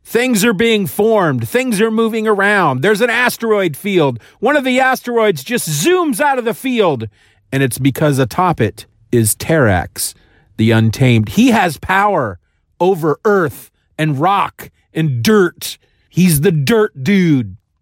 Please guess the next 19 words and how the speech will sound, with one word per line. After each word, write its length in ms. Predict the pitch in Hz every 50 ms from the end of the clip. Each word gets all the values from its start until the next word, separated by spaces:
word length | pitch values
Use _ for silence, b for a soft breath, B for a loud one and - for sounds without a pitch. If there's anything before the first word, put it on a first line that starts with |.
| _ -
Now, 260 | - 160 170 180 180 160
Terrax 720 | - - - 285 302 311 285 262 233 214 202 _ - -
was 240 | 190 196 190 147 131
once 680 | 147 147 160 196 196 196 196 - - - - - - b b b b b b - _
a 240 | 156 160 160 156 147
herald 720 | 135 - - 180 190 196 190 190 190 190 185 180 165 180 160 _ _ _ _ _ _ _ _ _
of 280 | 147 151 156 135 127
Galactus, 920 | 127 113 151 143 143 143 143 147 139 127 _ _ - 131 120 104 - -
and 100 | 147 151
that's 340 | 190 208 208 - - - - b b b b b b b -
H 300 | 196 208 214 - - -
E 220 | - 175 180 180 175 _ -
R, 480 | 160 156 160 170 180 185 202 202 180 _ _ _ _ _ _ _
herald, 600 | _ - 196 202 202 202 202 202 202 190 202 196 - _ _ _ _ _
not 380 | - 131 156 165 165 160 151 - _ _ _ -
H 280 | 160 160 151 - - _
A 180 | 160 151 147 143 -
R, 420 | 135 131 123 120 117 113 107 101 _ _ _ _ _
herald, 520 | - - 117 113 107 101 87 82 82 -